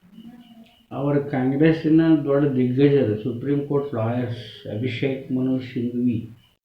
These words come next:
they came by plane.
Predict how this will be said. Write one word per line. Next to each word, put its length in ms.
they 600
came 300
by 320
plane. 400